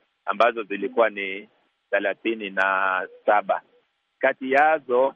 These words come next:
muhimu zaidi ilikuwa ni nyongeza ya mshahara kama vile inavyokubalika katika international labor laws, kuwa baada ya kila miaka mitatu wafanyikazi wanastahili kujadili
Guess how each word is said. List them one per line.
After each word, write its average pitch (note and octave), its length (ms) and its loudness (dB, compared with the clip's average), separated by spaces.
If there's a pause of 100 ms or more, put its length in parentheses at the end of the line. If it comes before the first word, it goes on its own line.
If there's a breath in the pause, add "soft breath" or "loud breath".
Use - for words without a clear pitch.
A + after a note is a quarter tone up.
muhimu C3 440 -2
zaidi A#2 520 0 (120)
ilikuwa A2+ 580 0
ni G2+ 200 -8 (320)
nyongeza A#2+ 580 2
ya A2+ 140 4
mshahara C3 680 0 (540)
kama B2 280 -2
vile C3 300 0
inavyokubalika A2 1080 0
katika G2+ 540 0
international G2 680 -6
labor G#2 300 0
laws, A2 300 2 (480)
kuwa B2 140 2
baada A#2+ 460 4
ya A2 100 2
kila A#2+ 260 0
miaka G2+ 320 -4
mitatu B2+ 580 -2
wafanyikazi G#2 640 -2
wanastahili G2 500 -4
kujadili A2 680 -2